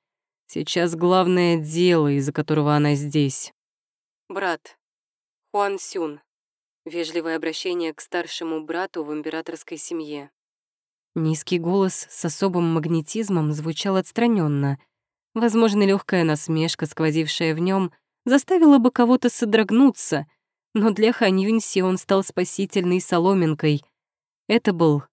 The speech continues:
Лун Фэйе. Принцесса неосознанно подняла глаза и увидела супруга, одетый в парчёвый дворцовый костюм,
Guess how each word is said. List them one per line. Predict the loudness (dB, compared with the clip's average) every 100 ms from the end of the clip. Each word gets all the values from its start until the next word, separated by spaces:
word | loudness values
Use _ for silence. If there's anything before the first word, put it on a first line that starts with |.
| -4
Лун | 2 2 2
Фэйе. | 2 2 2 0 0 -4 _ _ _ _ _ _ _ _
Принцесса | -2 0 0 -2 0
неосознанно | 0 2 -2 0 0 2 2 2
подняла | 0 0 2 2
глаза | 2 0 2 2
и | 4
увидела | 4 2 0 2 2 2
супруга, | 0 -2 0 2 2 0 -2 -6 _ _ _ _
одетый | 0 2 2 0
в | 2
парчёвый | 0 0 0 2 2 2
дворцовый | 2 0 2 2 4 2
костюм, | 2 -2 -4 0 0 0